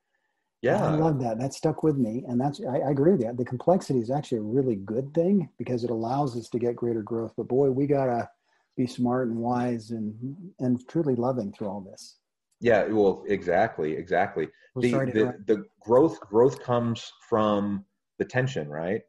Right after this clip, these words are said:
Speaker 2: Mm-hmm.
Speaker 1: Um, growth comes within that realm of, of complexity and ambiguity and, and nuance in the, in that wrestle.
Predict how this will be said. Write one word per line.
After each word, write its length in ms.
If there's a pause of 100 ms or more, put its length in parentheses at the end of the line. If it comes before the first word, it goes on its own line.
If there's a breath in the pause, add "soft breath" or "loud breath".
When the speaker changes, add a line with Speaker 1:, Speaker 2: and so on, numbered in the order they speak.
(120)
Speaker 2:
Mm-hmm. 280
Speaker 1:
Um, 420
growth 300
comes 520 (840)
within 400
that 360 (100)
realm 420
of, 380
of 160
complexity 580
and 80
ambiguity 720
and, 280
and 160
nuance 600 (340 soft breath)
in 100
the, 200
in 100
that 180
wrestle. 640